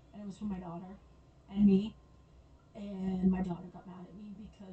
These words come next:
it was at nine thirty in the morning and I forgot to write it down. And I don't know if there's any parents listening to this, but I, I don't know if you guys do the exact same thing where you guys forget to write things down and you forget that there's appointments and everything like that. And you feel like crap after. But I felt really like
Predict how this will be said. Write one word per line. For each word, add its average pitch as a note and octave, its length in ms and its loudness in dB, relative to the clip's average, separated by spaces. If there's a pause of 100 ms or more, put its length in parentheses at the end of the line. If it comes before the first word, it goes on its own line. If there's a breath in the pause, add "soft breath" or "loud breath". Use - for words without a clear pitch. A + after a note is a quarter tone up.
it F#3 80 -10
was F3+ 160 -2
at - 160 -16
nine F#3+ 240 -10
thirty F3+ 240 -4
in E3+ 40 0
the E3+ 80 8
morning F#3 360 0
and F3 80 -6
I E3+ 160 -10
forgot F#3 320 -16
to F#3+ 80 -16
write E3+ 160 -12
it E3 120 -14
down. E3+ 200 -12
And F#3+ 160 -12
I F#3 80 -10
don't F#3+ 240 -14
know F#3+ 80 -10
if F#3 80 -14
there's F3+ 160 -14
any E3+ 240 4
parents F#3+ 320 -8
listening A#3+ 320 -18
to A#3+ 80 -20
this, B3 240 -18
but - 240 -20
I, G3 80 -16 (600 loud breath)
I A3 40 -18
don't G#3 160 -14
know G3+ 80 0
if - 80 -10
you G3+ 80 -10
guys G3 160 -10
do G3 160 -14
the F#3 80 -16
exact F#3 320 -12
same F3+ 80 -8
thing F3 160 -6
where F3+ 120 -2
you - 120 -14
guys G3 240 -16
forget F3+ 240 -20
to - 80 -20
write F3 160 -20
things F#3 240 -4
down E3 320 -6
and F3 80 -4 (480 loud breath)
you E3+ 80 2
forget F3+ 280 -4
that F#3+ 120 -12
there's F#3+ 160 -14
appointments F3+ 560 -4
and F#3+ 80 -8
everything F#3+ 280 2
like - 200 0
that. G3 320 -8 (800 loud breath)
And F3 520 4
you A3 200 0
feel G#3 160 -6
like F#3+ 240 -8
crap F3+ 280 -14
after. G#3 400 -8
But - 440 -20
I A3+ 120 -2
felt - 280 -6
really G3+ 240 -8
like F3+ 200 -12